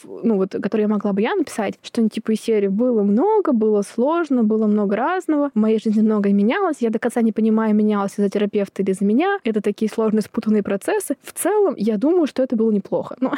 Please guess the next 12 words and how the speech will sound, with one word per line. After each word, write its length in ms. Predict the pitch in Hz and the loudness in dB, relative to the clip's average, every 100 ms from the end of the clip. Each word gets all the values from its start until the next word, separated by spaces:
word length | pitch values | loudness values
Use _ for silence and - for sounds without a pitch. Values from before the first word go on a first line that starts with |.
| - | -4
<laughs> 160 | - - | -4 -2
вот 140 | 247 - 415 - | -4 -4 -20 -4
как, 220 | 240 254 | -2 -2
как 160 | 277 302 | -2 -2
ни 80 | |
смешно, 380 | 285 277 254 - | 0 0 0 0
мне 140 | 427 254 | 2 0
кажется, 340 | 254 277 - | -2 -4 -2
любой 400 | 196 220 220 294 | 0 2 2 0
плюс-минус 360 | 254 233 269 254 | 0 -2 0 0
реалистичный 480 | 240 233 - 240 202 | 0 -2 -2 -2 0
отзыв, 260 | 415 - | 0 -2